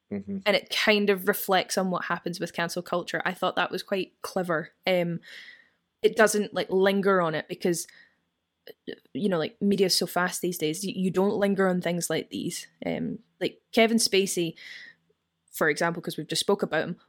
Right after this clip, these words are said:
Speaker 2: obviously people know now and, and it's lasted a long time, but he's not in the news anymore.
Speaker 1: Yeah.
Speaker 2: I can't remember the last time I saw an article about him.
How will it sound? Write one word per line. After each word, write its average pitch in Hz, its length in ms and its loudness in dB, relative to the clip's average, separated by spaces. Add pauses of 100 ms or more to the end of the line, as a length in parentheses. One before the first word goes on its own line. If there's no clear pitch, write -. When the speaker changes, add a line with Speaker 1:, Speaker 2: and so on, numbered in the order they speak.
Speaker 2:
obviously 208 380 4
people 185 340 -6
know 180 520 2 (180)
now 135 340 0
and, 165 380 -6
and 165 160 -2
it's - 200 -2
lasted 180 440 0
a 185 40 0
long 160 200 -2
time, 175 180 -4
but 170 160 -2
he's 254 180 -2
not 220 120 2
in 143 80 -4
the 127 80 -2
news 113 200 -4
anymore. 156 520 -2 (360)
Speaker 1:
Yeah. 92 300 -4 (160)
Speaker 2:
I 214 60 -4
can't 226 160 2
remember 214 220 4
the 202 80 2
last 190 220 2
time 185 140 0
I 180 40 -2
saw 185 180 0
an 185 60 2
article 196 340 0
about 143 240 -2
him. 160 120 -6